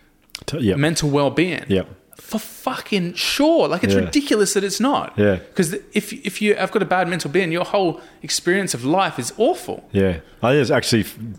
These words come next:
Speaker 1: this links back to your first question about why did I want to do this in the f-, or what led me to this in the first place. I remember teaching the students that I worked with my first teaching job, and I spent a lot of time on, I was always doing a lot of wellbeing stuff and mental health stuff for these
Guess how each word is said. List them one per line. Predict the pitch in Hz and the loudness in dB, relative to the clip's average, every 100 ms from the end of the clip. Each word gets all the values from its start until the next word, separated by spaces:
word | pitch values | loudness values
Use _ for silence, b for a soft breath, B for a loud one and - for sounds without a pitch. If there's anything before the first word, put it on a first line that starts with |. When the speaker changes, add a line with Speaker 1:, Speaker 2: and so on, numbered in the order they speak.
| B B B | B B B
Speaker 1:
this | 123 123 | 0 2
links | 107 - | 0 0
back | 95 - | -4 0
to | 98 | 0
your | 90 | 0
first | - 92 - | 2 0 0
question | 92 85 95 | -2 -2 -2
about | 85 87 95 | 0 0 2
why | 90 87 | 2 2
did | 87 | 0
I | 87 85 | 0 0
want | 87 85 | 0 0
to | |
do | 87 | -2
this | - | -2
in | |
the | 90 | -4
f-, | - | 0
or | 110 | 0
what | 95 98 | 2 0
led | 90 85 | 0 0
me | |
to | 90 | -4
this | 82 - | -6 -8
in | |
the | 85 | -4
first | 92 87 | 0 0
place. | - 85 92 - B B B B | 0 -4 -4 -10 B B B B
I | 113 | 0
remember | 127 113 | 2 0
teaching | - - 110 - 98 92 95 - - - | 0 0 0 0 0 0 -4 -10 -16 -6
the | 95 95 92 | 2 4 4
students | - - 101 92 85 | 0 0 0 0 0
that | |
I | 92 | 0
worked | 90 90 | 0 0
with | 92 82 | -2 -2
my | 87 | -2
first | - 92 - | 0 0 0
teaching | 90 82 92 | -2 0 -2
job, | 85 78 90 117 B B B B B B B | 0 -2 -4 -10 B B B B B B B
and | 98 | -2
I | 107 | 0
spent | - 95 | 0 2
a | |
lot | 92 90 | 2 2
of | 87 | 0
time | - 90 85 | 0 0 0
on, | 90 | 0
I | |
was | 101 92 | 2 2
always | 101 90 | 2 2
doing | - 87 | 2 0
a | |
lot | 90 | 2
of | |
wellbeing | 85 87 87 85 | 2 0 0 -2
stuff | - 87 - | -4 -4 -2
and | |
mental | 87 85 | -4 -4
health | 82 87 | -2 -2
stuff | - 90 80 | -2 -6 -6
for | - | -6
these | 90 85 - | -4 -2 -6